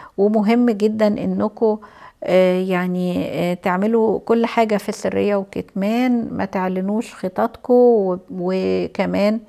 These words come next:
ما تتكلموش عن أخباركم وعن حياتكم الشخصية. ومهم كمان في يوم الأربع والخميس إنكم تبعدوا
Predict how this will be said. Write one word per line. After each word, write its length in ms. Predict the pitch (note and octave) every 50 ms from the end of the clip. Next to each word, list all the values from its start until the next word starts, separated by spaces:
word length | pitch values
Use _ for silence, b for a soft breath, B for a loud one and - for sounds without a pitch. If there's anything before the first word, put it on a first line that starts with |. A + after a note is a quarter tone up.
| B B B B B B B
ما 60 | F#3+
تتكلموش 680 | F#3 - G3 - - F#3+ F#3+ F#3+ F#3 F#3 G#3 G#3+ - -
عن 180 | G3 F#3 F3+ -
أخباركم 760 | E3 F3 - - G3+ G3 G3 A3 A#3+ A#3+ - B3 A#3+ A3+ A3
وعن 220 | G3+ F3 F3 F3+
حياتكم 680 | - - - F#3 F#3 G3 G#3 - - - G#3 F#3+ F#3 - -
الشخصية. 840 | F3+ - - - F3+ - - - - - A3 B3 B3+ B3 B3 B3 C4 B B B B B B B B B B -
ومهم 1200 | F#3+ G3 G#3 A3 A3+ A3+ A3+ A3 G#3+ - - - F#3+ F#3+ F#3+ F#3+ F#3+ F#3+ F#3+ F#3+ F#3+ A#3 A#3+ B3 A#3+
كمان 380 | A#3 - G#3 F#3+ F#3+ G3 G#3
في 180 | G#3 - - G#3+
يوم 320 | G3+ F#3+ G3+ G#3 G#3+ G3+
الأربع 600 | - - F#3 - - - G3+ A3 A3 G#3 F#3+ F3+
والخميس 680 | F#3+ - F#3+ F#3+ - - G3 F#3 F#3 G#3 A3+ A#3 - -
إنكم 300 | - F3+ F#3 G3 G3 G#3+
تبعدوا 540 | G3+ - G3 F#3 F#3 F#3+ G3+ G#3+ G#3 A3 G#3+